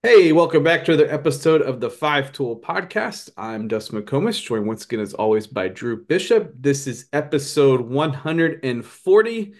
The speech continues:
It is Wednesday, January tenth. Uh, I can't believe it's already January. I can't believe it's already January tenth. Like, it seems like time is just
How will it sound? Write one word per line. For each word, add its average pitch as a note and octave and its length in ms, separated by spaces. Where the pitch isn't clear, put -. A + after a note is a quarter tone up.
It C#3+ 280
is A2+ 320
Wednesday, C#3 840
January B2+ 760
tenth. F3 500
Uh, G#2+ 400
I C3+ 120
can't D#3 360
believe C#3 320
it's A#2 120
already A#2+ 240
January. A2 360
I G#2+ 60
can't G#3 180
believe D#3+ 140
it's G#2 80
already G#2 240
January G2 560
tenth. - 680
Like, F#2 320
it - 180
seems C#3 320
like - 220
time A#2 340
is G2+ 100
just F#2 400